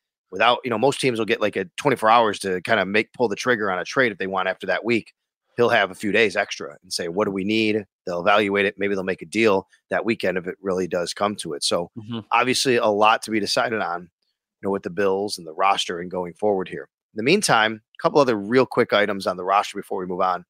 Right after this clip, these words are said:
Speaker 1: A J Klein has been, uh, signed to the fifty-three man roster, and
Speaker 2: Mm-hmm.
Speaker 1: we forget about Balen Spector. I'm not telling you that, you know, he's all pro like Matt Milano,
Speaker 2: Mm-hmm.
Speaker 1: but I thought he did some nice things in the preseason. Now his twenty-one day window has been activated. So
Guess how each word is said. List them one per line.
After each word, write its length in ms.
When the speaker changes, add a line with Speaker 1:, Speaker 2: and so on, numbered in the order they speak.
Speaker 1:
A 80
J 160
Klein 340
has 120
been, 340
uh, 200
signed 340
to 40
the 100
fifty-three 320
man 160
roster, 480
and 220
Speaker 2:
Mm-hmm. 60
Speaker 1:
we 160
forget 240
about 180
Balen 320
Spector. 400
I'm 80
not 140
telling 260
you 120
that, 180
you 80
know, 120
he's 420
all 160
pro 320
like 220
Matt 160
Milano, 520
Speaker 2:
Mm-hmm. 120
Speaker 1:
but 60
I 100
thought 160
he 60
did 100
some 140
nice 220
things 180
in 60
the 60
preseason. 540
Now 140
his 160
twenty-one 400
day 140
window 380
has 120
been 160
activated. 460
So 240